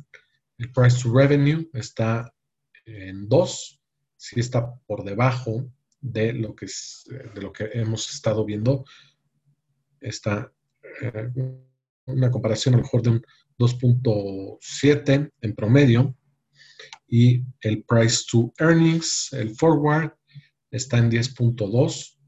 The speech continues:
lo cual también está un poco por debajo de lo que, eh, hemos tenido durante el dos mil dieciocho, dos mil diecinueve, donde a lo mejor su promedio está en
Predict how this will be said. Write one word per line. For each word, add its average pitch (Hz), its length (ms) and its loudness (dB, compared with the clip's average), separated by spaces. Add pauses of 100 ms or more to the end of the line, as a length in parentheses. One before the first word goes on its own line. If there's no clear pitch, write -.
(140)
lo 110 120 -12
cual 107 180 -4
también 104 300 -6
está 107 440 -6 (140)
un 120 140 -4
poco 110 320 -8
por 107 200 -6
debajo 101 480 -6 (540)
de 104 220 -6
lo 104 360 -4
que, 107 340 -4 (220)
eh, 101 440 -12 (760)
hemos 104 460 -8 (200)
tenido 107 560 -6
durante 104 520 -8 (400)
el 107 120 -2
dos 104 220 -2
mil 107 560 -4
dieciocho, 120 680 0
dos 98 160 -8
mil 104 140 -6
diecinueve, 131 680 2 (520)
donde 113 440 0
a 104 120 -8
lo 98 80 -8
mejor 107 300 -4
su - 240 -10
promedio 107 720 -2
está 104 580 -6 (140)
en 101 340 -6